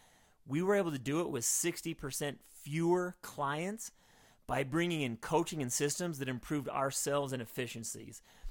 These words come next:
And that's the minute, that's when I realized that the secret to helping make every small entrepreneurial business a multi-million dollar empire was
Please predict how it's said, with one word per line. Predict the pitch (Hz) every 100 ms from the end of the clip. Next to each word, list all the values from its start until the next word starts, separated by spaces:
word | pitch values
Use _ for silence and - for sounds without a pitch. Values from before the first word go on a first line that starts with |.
| - -
And | 127 131 113
that's | 139 156 180 -
the | 160
minute, | 160 156 147 -
that's | 127 156
when | 175 170
I |
realized | 160 151 170 170 123 107 107 107 - - - - - -
that | 131 131 135
the | 123
secret | - - 180 233 - 123 -
to |
helping | 131 151 147 156 139
make | 135 123 - _ _ _ -
every | 202 208 139 123 107 - _ _
small | - - 170 156 139 123
entrepreneurial | 143 135 - 131 139 135 131 123
business | 113 139 120 113
a | -
multi-million | 135 143 156 - 143 147 147
dollar | 135 127
empire | 123 127 147 147 175 - - _ _ _ _ _
was | 151 147 131 120